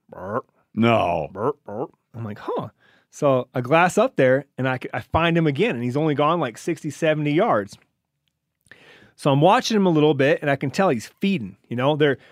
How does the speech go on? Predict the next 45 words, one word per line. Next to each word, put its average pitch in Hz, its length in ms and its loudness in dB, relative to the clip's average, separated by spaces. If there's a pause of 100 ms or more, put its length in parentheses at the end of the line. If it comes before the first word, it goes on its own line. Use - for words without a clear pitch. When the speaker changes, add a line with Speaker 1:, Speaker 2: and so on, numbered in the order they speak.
Speaker 1:
the 160 140 -4
acorns 190 540 2
were 135 100 0
thick. - 420 0
I 139 60 -2
talked 180 240 2
to 139 60 -14
some 175 160 0
of 151 40 0
the 143 80 0
neighbors 147 380 2
that 127 120 -2
have 135 180 2
actual 135 340 0
food 139 340 -2
plots, 147 360 0
like, 123 160 -2
at 117 80 -2
the, 113 100 -6 (220)
like, 117 240 -2 (120)
the 123 120 -8
bottoms 127 480 0
of 127 80 -2
the 127 80 0
ridges, 139 440 0 (520)
and 127 340 0
they're 151 120 2
like, 123 200 2
"The 127 80 -4
deer 151 320 2
have 127 120 -4
not 143 460 0
been 135 380 -2 (420)
in 139 140 -2
the 110 60 -8
corn, 180 420 2
in 135 140 -4
the 127 80 -2
beans, 147 340 2
nothing. 117 460 -2 (140)
They're 131 160 -4 (100)
on 165 180 4
the 160 100 2
ridge 151 240 2
tops 143 360 2